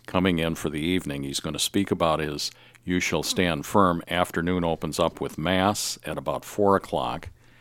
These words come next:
Five o'clock, Keith Nestor from the Rosary Crew is coming in, and he's gonna be praying the Rosary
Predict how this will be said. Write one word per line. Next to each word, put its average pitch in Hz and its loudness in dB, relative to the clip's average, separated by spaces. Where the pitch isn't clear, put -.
Five 107 10
o'clock, 87 6
Keith 104 4
Nestor 92 4
from 76 -2
the 71 -2
Rosary 82 4
Crew 76 0
is 67 -2
coming 62 -8
in, 101 -10
and 78 -6
he's 95 2
gonna 90 4
be 71 -4
praying 87 2
the 78 -2
Rosary 76 0